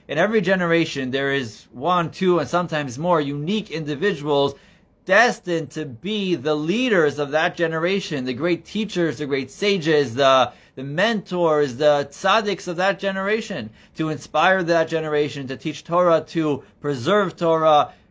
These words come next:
Somehow in every generation there is somebody of unique stature that can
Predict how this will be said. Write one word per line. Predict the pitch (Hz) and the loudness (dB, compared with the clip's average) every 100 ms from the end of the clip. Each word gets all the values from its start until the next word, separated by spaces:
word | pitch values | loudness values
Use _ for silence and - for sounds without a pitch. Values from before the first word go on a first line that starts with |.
| _ | _
Somehow | - 202 208 190 202 175 | -4 -2 0 2 4 2
in | 170 | 0
every | 185 180 | 0 0
generation | 170 165 160 180 180 160 147 139 _ - | 0 0 2 2 0 -2 -2 -6 _ -4
there | 143 151 | 0 0
is | 135 151 147 135 110 _ _ _ _ _ | 2 2 4 2 -4 _ _ _ _ _
somebody | - 180 214 165 143 131 | 0 2 4 4 2 2
of | 123 120 | 0 -2
unique | 135 175 - | -4 -4 -6
stature | - 180 190 185 _ - 143 135 | -2 2 4 2 _ -6 -4 0
that | 131 131 131 | 0 0 -2
can | 147 135 135 | -2 -2 -2